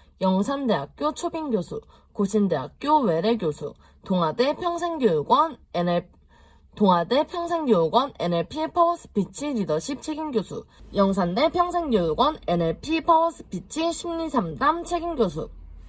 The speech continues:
파트 원 인식의 단계, 파트 투 탐색의 단계, 파트 쓰리 결단의 단계,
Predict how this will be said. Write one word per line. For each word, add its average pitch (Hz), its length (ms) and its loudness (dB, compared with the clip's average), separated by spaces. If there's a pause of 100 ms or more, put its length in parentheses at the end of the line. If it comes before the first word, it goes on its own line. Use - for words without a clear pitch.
(3000)
파트 330 260 -2
원 240 320 4
인식의 185 480 -2
단계, 160 420 -2 (180)
파트 240 320 0
투 330 220 -2
탐색의 339 580 -2
단계, 151 380 -4 (520)
파트 311 320 -2
쓰리 277 400 -2
결단의 175 500 0
단계, 160 500 -2